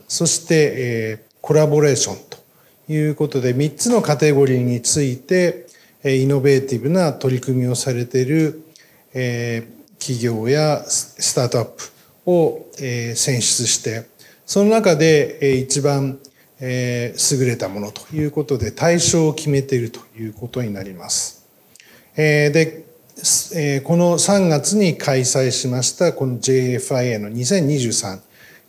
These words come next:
において、えー、クレディセゾンさんが、えー、大賞を取られたということで、その、えー、取り組みについて、えー、ご協力されている、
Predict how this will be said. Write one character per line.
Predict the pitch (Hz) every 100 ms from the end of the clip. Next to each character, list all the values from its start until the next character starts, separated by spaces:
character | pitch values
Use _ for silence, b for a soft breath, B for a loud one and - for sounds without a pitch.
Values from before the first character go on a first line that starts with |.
| _
に | 156
お | 151
い | 143
て、 | 135 175 147 - - -
え | 131 123
ー、 | 120
ク | 131
レ | 131
デ | 127
ィ |
セ | 120 - 123
ゾ | 110
ン | 104
さ | - 120
ん | 151
が、 | 190 180 - - b b b -
え | 120
ー、 | 113
大 | 113 110
賞 | - 110
を |
取 | 107 127 117
ら |
れ | 101
た | - -
と | - _
い | 123
う | 123
こ | 147
と | 151
で、 | 131
そ | - 160
の、 | 156 156 - B B B -
え | 143 139 139 139 139 139
ー、 |
取 | - 139
り | 135
組 | 139 139
み | 135
に | 131
つ | - 139
い | 117
て、 | - 175 160 127 - 123
え | 117 107 110 -
ー、 |
ご | 117
協 | 131 120
力 | 117 -
さ | - 113
れ | 113
て | -
い | 160
る、 | 151 127 - -